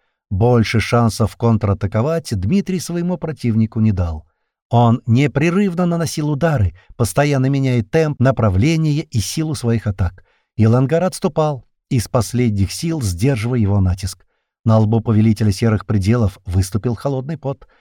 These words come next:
а в глазах засветилась обреченность. Он проигрывал и понимал это.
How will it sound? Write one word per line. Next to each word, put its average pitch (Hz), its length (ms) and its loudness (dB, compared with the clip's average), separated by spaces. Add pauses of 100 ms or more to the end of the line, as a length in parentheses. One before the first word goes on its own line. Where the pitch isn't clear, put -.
(120)
а 107 160 2
в 101 80 -2
глазах 101 440 0
засветилась 139 720 -6
обреченность. 104 920 -6 (300)
Он 120 340 2
проигрывал 95 800 -2
и 110 100 -2
понимал 107 440 0
это. 85 260 -8